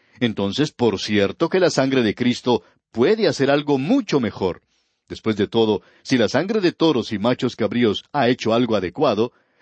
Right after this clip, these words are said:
Cristo nunca hubiera tenido que derramar su propia sangre para hacer una obra adecuada. La becerra que se menciona aquí es el sacrificio que se menciona también en el capítulo diecinueve de Números,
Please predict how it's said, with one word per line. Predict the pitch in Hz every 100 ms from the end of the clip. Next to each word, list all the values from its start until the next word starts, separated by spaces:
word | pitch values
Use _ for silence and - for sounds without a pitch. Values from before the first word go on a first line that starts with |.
| _
Cristo | - 180 180
nunca | 214 285 202
hubiera | 151 175
tenido | 151 151 180
que | 147
derramar | 143 131 123 107 170
su | 143 113
propia | 160 151 123
sangre | 135 151 180
para | 202 151
hacer | - 151
una | 143 135
obra | 123 135 123
adecuada. | 117 180 220 101 - _ _ _ _ _ _ _ _ _ -
La | 120
becerra | 143 143 190 196 156
que | 123
se | 120
menciona | 104 107 143
aquí | 95 123 143 - _ _ -
es | 127 135
el |
sacrificio | 120 110 110 98 180 180 147
que | 123
se | 117
menciona | 107 92 135 139
también | 104 95 127
en | 135
el | 117 101
capítulo | 98 123 123 127 110
diecinueve | 104 - 92 104 123 110
de | 92
Números, | 113 156 127 123